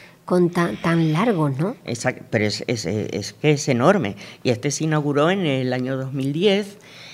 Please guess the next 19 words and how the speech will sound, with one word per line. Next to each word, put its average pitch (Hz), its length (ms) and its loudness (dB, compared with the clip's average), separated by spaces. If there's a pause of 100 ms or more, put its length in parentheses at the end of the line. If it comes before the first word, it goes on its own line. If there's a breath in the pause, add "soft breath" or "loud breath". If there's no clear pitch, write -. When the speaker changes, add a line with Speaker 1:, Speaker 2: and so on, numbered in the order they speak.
(140 loud breath)
Speaker 2:
y 170 80 2
cruza 185 500 2
el 131 60 -4
desfiladero 135 840 0 (380)
de 123 340 -4
Borotán 180 680 0 (520 loud breath)
y 180 80 2
conduce 175 640 0
hasta 156 300 0
el 175 100 0
mine-, 123 300 -4 (140)
monasterio 131 640 0
de 135 100 2
Tatef, 165 380 -4
que - 100 -8
hemos 135 180 -6
mencionado 135 540 0
Speaker 1:
Ujú. 135 100 0
Speaker 2:
anteriormente. 139 800 0